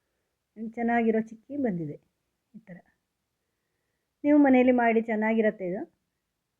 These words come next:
ಹಸಿ ಎಳ್ಳು ಅಂದರೆ ಅಷ್ಟು ಚೆನ್ನಾಗಿ ಆಗಲ್ಲ, ಅದಕ್ಕೆ ಸ್ವಲ್ಪ ಫ್ರೈ ಮಾಡ್ಕೋಬೇಕಾಗುತ್ತೆ, ಫ್ರೈ ಮಾಡಿ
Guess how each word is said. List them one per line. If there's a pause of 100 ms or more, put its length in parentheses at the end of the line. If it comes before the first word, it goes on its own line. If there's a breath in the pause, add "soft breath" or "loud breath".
(520)
ಹಸಿ
ಎಳ್ಳು
ಅಂದರೆ
ಅಷ್ಟು
ಚೆನ್ನಾಗಿ
ಆಗಲ್ಲ,
ಅದಕ್ಕೆ (600)
ಸ್ವಲ್ಪ
ಫ್ರೈ
ಮಾಡ್ಕೋಬೇಕಾಗುತ್ತೆ,
ಫ್ರೈ
ಮಾಡಿ